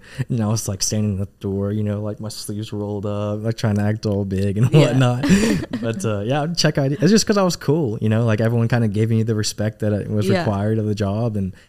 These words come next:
Speaker 1: I got along with everybody else, so they kinda just threw me into it. And, um,
Speaker 2: Awesome.
Speaker 1: you know, as I'm checking I Ds, she walks in, and I didn't even look at her I D. You know, I'm like, <laughs> just kinda stuck looking at her. But I was like, "Oh my gosh, like, I've never seen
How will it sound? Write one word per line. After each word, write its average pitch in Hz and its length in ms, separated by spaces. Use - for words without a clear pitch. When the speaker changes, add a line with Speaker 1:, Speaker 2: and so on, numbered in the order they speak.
Speaker 1:
I 120 140
got 113 80
along 113 200
with 107 120
everybody 110 500
else, 120 300
so - 100
they 104 120
kinda 110 240
just 104 200
threw 117 160
me 107 180
into 113 340
it. 104 260
And, 95 320
um, 92 140
Speaker 2:
Awesome. 92 360
Speaker 1:
you 113 80
know, 104 60
as 101 100
I'm 101 120
checking 110 300
I 104 120
Ds, 104 580
she - 200
walks 101 420
in, 101 360
and 110 80
I 113 100
didn't 110 140
even 95 100
look 123 220
at 98 80
her 110 200
I 92 160
D. 92 300
You 107 80
know, 101 100
I'm 98 140
like, 95 220
<laughs> - 440
just 139 160
kinda - 180
stuck 156 400
looking 147 320
at 151 160
her. 160 100
But 147 80
I 143 40
was 113 100
like, 101 160
"Oh 110 60
my 123 320
gosh, 110 720
like, 90 240
I've 104 160
never 104 340
seen 95 680